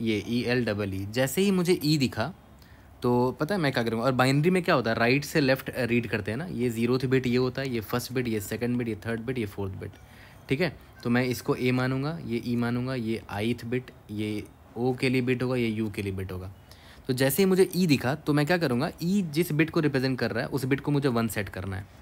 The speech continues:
ठीक है? वन सेट, I mean, अ, इस, मतलब, इस वाले बिट में मुझे चेंजेस करना है। तो अभी ई मुझे पहली बार दिखा है, राइट? तो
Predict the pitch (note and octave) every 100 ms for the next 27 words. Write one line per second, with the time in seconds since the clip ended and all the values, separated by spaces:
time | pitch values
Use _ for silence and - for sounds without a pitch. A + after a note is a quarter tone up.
0 | - - - - - G#3 A#3 - - -
1 | - - - - - A2 B2+ C3+ D3 B2+
2 | B2+ C3 B2 A2 A2 G#2+ G#2 - A#2+ A2+
3 | G#2+ G2+ A#2 B2 C3 C#3 C3 C3 B2 B2+
4 | B2+ A#2+ A#2 G3 - - - - A#2 A2
5 | G#2+ G#2 F#2+ F#2+ G2 - - - - A#2
6 | A2+ C#3 C3 C3+ C#3+ D3 C3 B2 D3 C#3+
7 | C3+ B2 A#2+ A#2 - - A2 A2 - -
8 | - - - - A2 G#2+ G#2+